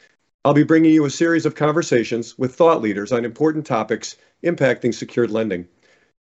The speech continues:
These brief but engaging discussions will give you insight and perspectives critical to being more successful in your businesses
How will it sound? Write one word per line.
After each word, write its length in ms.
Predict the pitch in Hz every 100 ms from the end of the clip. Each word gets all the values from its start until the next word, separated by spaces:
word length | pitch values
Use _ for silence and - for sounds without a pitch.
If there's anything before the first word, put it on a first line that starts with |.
| -
These 180 | 175
brief 420 | 147 143 156 165 -
but 120 | 120
engaging 640 | 113 131 143 147 143 135 -
discussions 600 | - 123 143 127 - 113
will 80 | 120
give 200 | 120 139
you 140 | 120 135
insight 400 | 151 151 156 151
and 100 | 143
perspectives 600 | 139 - 120 113 120 -
critical 420 | 190 175 123 101
to 100 | 120
being 220 | 123 117
more 160 | 131 151
successful 600 | 160 - 131 117 - 110
in 100 | 120
your 140 | 120
businesses 560 | 123 127 120 104 95